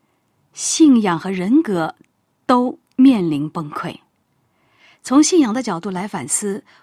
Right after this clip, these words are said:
无论是顺境或逆境，都有上帝特别的旨意。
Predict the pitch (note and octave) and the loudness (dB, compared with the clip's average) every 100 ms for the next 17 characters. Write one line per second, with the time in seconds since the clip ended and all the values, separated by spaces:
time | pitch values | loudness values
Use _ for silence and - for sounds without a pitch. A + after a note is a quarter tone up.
0 | _ G3+ D4 F4 E4 A3+ E4+ A#3 F#3 F#3+ | _ -2 0 0 -2 -4 -2 -2 -2 -6
1 | - - A#3+ C#4 D#4 E3+ F#3+ E3+ - _ | -8 -10 -2 2 2 0 -8 -10 -12 _
2 | - A3+ F3 - - C#4 E3 F#3+ - - | -10 -8 -8 -6 -4 -4 -6 -12 -14 -12
3 | G3+ C#3+ C#3+ D3+ D#3 - D#3 D#3+ | -12 -12 -14 -12 -12 -14 -20 -20